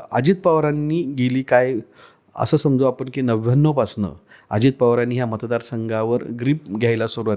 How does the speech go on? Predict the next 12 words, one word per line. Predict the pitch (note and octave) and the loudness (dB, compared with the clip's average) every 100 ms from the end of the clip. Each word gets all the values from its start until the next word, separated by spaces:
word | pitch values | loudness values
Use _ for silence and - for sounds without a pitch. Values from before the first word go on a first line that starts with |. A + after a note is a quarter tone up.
| - | -4
केली | A2 C#3 F3 - - - | -4 -4 -4 -12 -20 -8
आणि | G#2 | -2
आज | G#2 A2+ | 0 0
दोन | A#2 A#2+ | 0 0
हजार | A#2+ A#2+ - | 0 -2 -2
चोवीस | A#2+ B2+ D#3+ C#3+ | 0 2 2 2
आहे, | - | 0
जवळपास | G2+ A2 A2+ A#2 | 0 -2 0 -4
पंचवीस | - A#2 A#2+ F3 F3 | -4 -6 -2 -2 0
वर्ष | A#2 - A2+ - - - - | -2 -4 -8 -10 -20 -20 -4
अजित | A#2 C#3 F3 | 0 2 2
पवारांनी | C3 A#2 A#2 A2+ A#2+ | 0 0 0 0 0